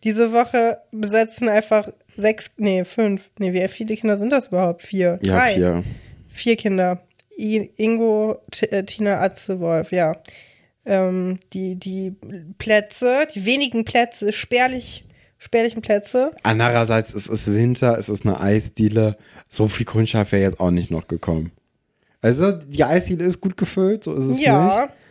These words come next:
Speaker 2: Aber trotzdem.
Speaker 1: Weil das Eis so cremig ist. Das zweitcremigste Eis
Speaker 2: Auf der Welt.
Speaker 1: was,
Speaker 2: Hab ich gehört.
Speaker 1: was es gibt. Ja, ja, ja. Da, da hatte ich mich nur so ein bisschen gewundert. Aber das ist, das kennen wir ja auch schon. Wie so, also, ja, nach Logik zu fragen, macht auch,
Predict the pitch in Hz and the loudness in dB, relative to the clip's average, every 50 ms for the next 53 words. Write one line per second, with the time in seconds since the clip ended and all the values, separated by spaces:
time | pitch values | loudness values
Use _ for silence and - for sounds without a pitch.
0 | _ _ _ _ - 113 123 127 127 120 - - 80 92 85 - - - - 120 | _ _ _ _ -2 0 0 4 2 2 0 0 -2 -2 -2 -2 -6 -10 -8 -6
1 | - 180 175 165 160 180 202 - - 202 214 - 240 226 - - - 277 262 233 | 0 2 2 2 2 0 -2 -2 -2 -2 -2 -2 -6 -8 -8 -2 0 0 2 2
2 | 214 175 - - 185 185 - 190 196 - - 226 240 247 - - - 254 233 233 | 0 -2 -2 -2 -4 -2 -2 -6 -6 -2 0 0 0 0 -2 -6 -4 -2 0 0
3 | 233 - - - - - 202 202 208 214 - - - - 117 110 - 110 104 104 | -2 -2 -2 -4 -2 0 2 0 0 0 -4 -8 0 0 0 2 4 2 2 4
4 | 123 127 117 95 80 76 78 - - 202 208 196 131 139 147 - - 160 139 139 | 2 2 2 0 -2 -6 -10 -6 0 0 2 2 2 2 0 0 2 2 2 2
5 | 123 90 - 208 214 214 233 240 - - - 226 190 180 - - - - - - | 0 0 2 0 0 0 0 -8 -6 0 0 0 0 0 -6 -14 -20 -20 -20 -20
6 | _ - - 208 185 180 160 - _ - _ - 220 226 233 240 247 233 220 208 | _ -4 0 2 2 2 0 -4 _ -20 _ -4 -2 0 2 2 2 0 0 0
7 | 220 214 214 214 - - 202 214 147 214 208 214 233 233 226 233 226 285 262 285 | 0 0 0 0 -2 -4 -8 -10 -10 -6 0 0 0 2 2 2 0 2 0 0
8 | 277 302 269 - - 233 240 233 214 214 190 - - 202 196 175 160 170 165 170 | -2 -2 -2 0 2 2 2 2 0 -2 -4 -6 -6 -4 -4 -4 -4 -4 -2 -2
9 | 170 165 175 175 - - 208 220 226 240 208 202 196 - 214 233 220 - 214 - | 0 0 -2 -4 -4 0 0 2 2 2 0 0 -4 -2 -2 -2 0 -2 -4 -4
10 | - - 226 208 208 208 208 208 196 180 185 196 196 196 - - - 196 190 190 | -2 -2 0 0 2 2 2 2 0 2 2 0 0 0 -2 -4 -2 0 0 2
11 | 185 190 190 _ _ _ _ _ _ _ _ _ _ _ _ _ _ _ _ _ | 0 -2 -4 _ _ _ _ _ _ _ _ _ _ _ _ _ _ _ _ _
12 | _ _ _ _ _ _ _ _ _ _ _ - 208 208 220 214 220 - - 208 | _ _ _ _ _ _ _ _ _ _ _ -8 -4 -2 0 0 0 2 2 0
13 | 190 185 185 180 180 - - - _ - - 190 175 180 185 196 190 - - 208 | 2 2 0 -2 -2 -4 -8 -18 _ -18 -14 -10 -6 -2 -2 -2 -2 -2 -2 -2
14 | 202 208 214 - - - 185 - - - 185 175 180 185 190 180 180 185 170 175 | 0 -2 -2 -6 -6 -10 -10 -10 -6 -2 0 0 2 2 2 0 -2 -2 -4 -4
15 | - 196 185 185 180 180 - - - | -2 0 0 2 0 -2 -4 -8 -20